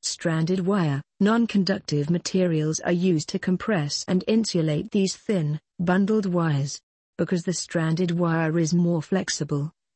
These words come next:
it's great for connecting electronic components in tight locations or twisting and bending to meet complicated geometries.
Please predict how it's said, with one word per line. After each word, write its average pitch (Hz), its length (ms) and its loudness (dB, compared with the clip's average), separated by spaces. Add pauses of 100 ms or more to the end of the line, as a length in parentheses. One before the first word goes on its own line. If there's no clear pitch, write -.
(100)
it's 202 200 -2
great 156 340 0
for - 140 -6
connecting 202 560 0
electronic 196 680 -2
components 180 680 -2
in 175 180 0
tight 208 320 -2
locations 156 680 -2
or 180 160 0
twisting 165 640 -2
and 185 160 2
bending 165 420 0
to 190 120 0
meet 196 300 2
complicated 156 720 -2
geometries. 156 800 0